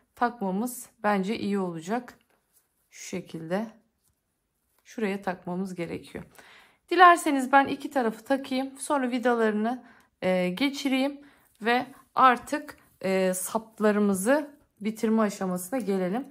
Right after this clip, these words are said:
Şimdi bir diğer sap olarak da zincir takacağım. Onu da söylemiş olayım. Yani çantamızın hem küçük böyle el sapı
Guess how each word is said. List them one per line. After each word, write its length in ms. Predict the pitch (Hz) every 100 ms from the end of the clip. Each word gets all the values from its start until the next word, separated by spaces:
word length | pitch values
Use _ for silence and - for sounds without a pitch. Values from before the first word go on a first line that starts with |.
| - - _ _
Şimdi 420 | - 285 285 285 302
bir 380 | 311 302 226
diğer 340 | 233 294 277 277
sap 340 | 277 294 294
olarak 400 | - 277 294 294
da 60 | 311
zincir 520 | 220 247 233 254 254
takacağım. 480 | 233 226 185 247 330 -
Onu 280 | - 220 190
da 100 | 185
söylemiş 580 | - 240 233 226 220
olayım. 300 | 190 220 277 - - - _ 214
Yani 240 | 214 196
çantamızın 640 | 262 262 254 240 202 180
hem 280 | 185 262 269
küçük 440 | 277 - 220 - 202
böyle 180 | 190
el 320 | 185 196 220 220
sapı 480 | - 196 277 311